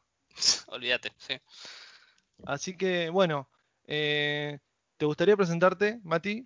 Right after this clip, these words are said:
Speaker 2: para que la gente escuche un poco quién sos?
Speaker 1: Bueno, dale.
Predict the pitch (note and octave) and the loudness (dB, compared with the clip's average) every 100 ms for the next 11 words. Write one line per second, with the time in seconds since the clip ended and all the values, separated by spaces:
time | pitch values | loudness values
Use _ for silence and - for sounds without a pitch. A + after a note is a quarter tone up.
0 | - C3+ B2+ C3+ B2+ D3+ C#3+ - D3+ - | -4 -4 -2 -6 -6 -6 -6 -8 -12 -4
1 | D3 C3+ B2 B2+ C3+ C#3 C3+ B2+ A#2+ A#2 | -2 -2 -6 -6 -6 0 0 0 -4 _
2 | _ - B2+ D#3+ F3+ - _ _ B2+ A2 | _ -10 -6 -6 -6 -10 _ _ -8 -6
3 | B2 - _ _ - A#2 A#2 | -6 -10 _ _ 0 0 0